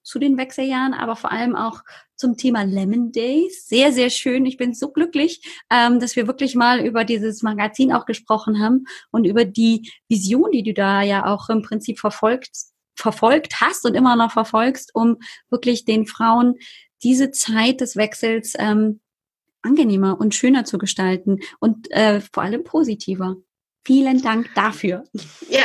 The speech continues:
Speaker 2: vielen lieben Dank, dass du mich eingeladen hast und dass ich hier sein durfte und so viel auch über Lemon Days erzählen durfte. Das mache ich natürlich sehr, sehr gerne und ich habe mich
Speaker 1: Ja.
Speaker 2: riesig gefreut darüber. Es war ein total schönes Gespräch mit dir.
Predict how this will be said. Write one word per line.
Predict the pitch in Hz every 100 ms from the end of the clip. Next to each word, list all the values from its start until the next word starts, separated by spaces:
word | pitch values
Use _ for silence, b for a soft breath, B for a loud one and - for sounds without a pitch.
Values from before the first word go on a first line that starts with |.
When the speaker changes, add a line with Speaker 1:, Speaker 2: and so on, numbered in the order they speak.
| -
Speaker 2:
vielen | - 302 285
lieben | 269 277 254
Dank, | 240 262 269 -
dass | 226 233 -
du | 214
mich | 214 208 202
eingeladen | - 277 330 220 202 175 180
hast | 196 226 -
und | 202
dass | 202 208
ich | -
hier | 247 254
sein | 214 202 196 208
durfte | 202 - 220 - 254 247 220
und | 220 220
so | 226 233
viel | - 247 254
auch | - 233 233
über | 226 226
Lemon | 226 220
Days | 220 214 220
erzählen | 208 - 285 349 247 208
durfte. | 214 220 - -
Das | 202 214
mache | 220
ich | 220
natürlich | 214 - 208 -
sehr, | 220 220
sehr | 208
gerne | 202 214 233 214 214
und | -
ich | -
habe | 156 214
mich | 226
Speaker 1:
Ja. | -
Speaker 2:
riesig | 269 320 294 -
gefreut | 330 - 247 247
darüber. | 233 220 214 208
Es | 233 -
war | - -
ein | -
total | - - - 208 214
schönes | - 320 359 453 -
Gespräch | 294 - 240 -
mit | 220
dir. | 226 240